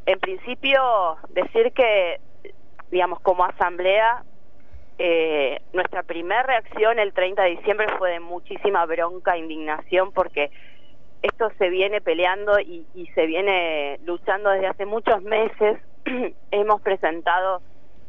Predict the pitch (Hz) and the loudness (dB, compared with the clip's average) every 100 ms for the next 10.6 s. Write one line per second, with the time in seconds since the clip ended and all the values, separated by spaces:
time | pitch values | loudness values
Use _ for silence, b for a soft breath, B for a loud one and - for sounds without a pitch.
0 | - - - 165 156 147 143 131 87 - | -10 -4 0 2 4 4 2 -2 -8 -10
1 | - - - - - - - - 185 170 | -10 -10 -10 -10 -10 -10 -10 -2 0 0
2 | 180 160 165 190 185 202 214 214 - - | 0 0 0 2 0 0 -2 -2 -6 -10
3 | - - - 175 170 170 156 151 - 180 | -10 -8 0 0 2 2 2 0 -2 -2
4 | 170 180 214 226 196 185 160 - - - | 0 0 2 4 6 6 4 0 -2 -2
5 | 220 226 226 220 233 180 - 185 180 190 | -4 -4 -4 -4 -4 -4 -2 -2 -2 0
6 | 202 226 b b b b b - - - | 0 -2 b b b b b -10 -10 0
7 | 185 180 180 170 143 - - - - - | 2 2 2 -2 -6 -8 -8 -8 -2 2
8 | 285 302 226 208 247 294 247 - 240 247 | 4 4 2 0 -2 -2 -2 0 -4 -4
9 | 226 196 180 175 180 175 - - 214 - | 2 4 4 0 2 2 2 -2 2 4
10 | - 233 226 233 226 214 | 2 0 -2 -4 -4 -6